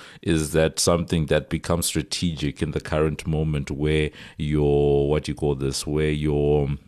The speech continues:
infrastructure assets are, you know, do have quite a bit of, uh, upside potential currently? How do you guys view it?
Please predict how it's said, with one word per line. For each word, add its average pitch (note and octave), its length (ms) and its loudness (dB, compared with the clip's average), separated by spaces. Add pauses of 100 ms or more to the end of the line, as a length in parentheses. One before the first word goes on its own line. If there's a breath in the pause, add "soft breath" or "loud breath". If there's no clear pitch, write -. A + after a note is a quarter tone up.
(140)
infrastructure F2 720 2
assets D#2+ 500 -2
are, E2+ 340 2 (300 loud breath)
you D#2 140 0
know, C#2 760 -2
do F#2+ 160 4
have D#2 400 -2
quite E2 220 0
a D#2 60 0
bit C#2+ 260 -4
of, D2+ 320 -2
uh, C#2+ 60 2 (100)
upside D2+ 400 -2
potential D2 760 -2 (140)
currently? D2+ 640 -2 (480)
How D2+ 140 2
do D2+ 100 0
you D#2 80 2
guys D2 240 2
view C2+ 260 0
it? B1+ 140 -6